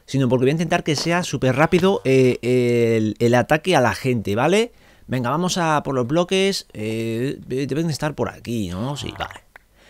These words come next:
Ocho bloques, nueve, diez, once,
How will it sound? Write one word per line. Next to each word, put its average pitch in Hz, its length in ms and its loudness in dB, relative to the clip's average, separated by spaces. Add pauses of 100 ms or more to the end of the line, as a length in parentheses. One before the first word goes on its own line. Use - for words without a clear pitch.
(520)
Ocho 180 420 4
bloques, 180 420 2
nueve, 151 840 0 (1080)
diez, 107 260 -2
once, 113 760 0